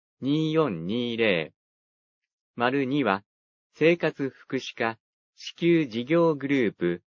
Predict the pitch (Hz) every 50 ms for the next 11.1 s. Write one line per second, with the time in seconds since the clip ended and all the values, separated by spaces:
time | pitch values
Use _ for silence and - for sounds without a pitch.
0 | _ _ - 107 107 104 98 98 98 101 _ _ _ _ _ _ _ - 117 139
1 | 156 156 156 147 - 165 147 139 120 98 90 90 92 98 _ _ _ _ _ _
2 | - - 131 147 170 170 175 170 165 160 170 170 143 110 92 85 92 101 101 -
3 | 135 127 131 123 - 113 95 85 82 82 82 _ _ _ _ _ _ - - 123
4 | 147 170 175 170 170 165 165 170 160 139 110 87 80 80 98 113 131 135 131 123
5 | - 117 110 - - - - - - _ _ _ _ _ _ _ _ _ _ _
6 | _ _ _ _ _ _ _ _ - 131 131 - _ - 185 180 175 170 165 165
7 | 165 _ _ - 123 139 143 - - 214 214 196 165 - - - _ - 101 95
8 | 90 101 120 - - 107 113 131 131 - 120 113 - 120 107 101 - 104 98 101
9 | 101 _ _ _ _ _ _ _ _ _ _ _ _ _ _ _ _ _ _ _
10 | _ _ _ - 160 160 175 202 208 208 202 196 175 139 - - 110 101 95 95
11 | 95